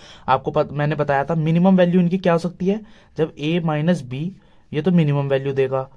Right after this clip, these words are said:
और A प्लस B क्या देगा, मैक्सिमम वैल्यू। तो आप कर लो ना इसको, A प्लस B क्या होगा, थ्री फ़ोर से, अ, फ़ोर प्लस थ्री सेवन, और ये मिनिमम वैल्यू फ़ोर माइनस थ्री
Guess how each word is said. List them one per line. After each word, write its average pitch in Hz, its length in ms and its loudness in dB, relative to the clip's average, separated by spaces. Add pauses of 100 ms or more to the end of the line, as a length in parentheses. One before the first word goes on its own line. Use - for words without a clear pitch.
(120)
और 147 180 -2
A 160 180 0
प्लस 165 260 0
B 170 100 -2
क्या 170 140 0
देगा, 190 260 0 (260)
मैक्सिमम 139 480 -4
वैल्यू। 127 280 -2
तो 160 120 0
आप 175 140 2
कर 185 120 4
लो 190 160 6
ना 147 100 -2
इसको, 190 320 -2 (300)
A 170 160 -2
प्लस 180 200 0
B 190 120 0
क्या 196 120 4
होगा, 113 240 -2 (240)
थ्री 143 180 -2
फ़ोर 165 240 4
से, 170 120 0
अ, 143 320 2
फ़ोर 151 300 2
प्लस 156 280 -2
थ्री 214 340 0
सेवन, 120 440 -4 (420)
और 143 160 2
ये 180 260 0 (100)
मिनिमम 156 300 0
वैल्यू 170 300 2
फ़ोर 160 280 4
माइनस 160 400 -2
थ्री 180 260 -2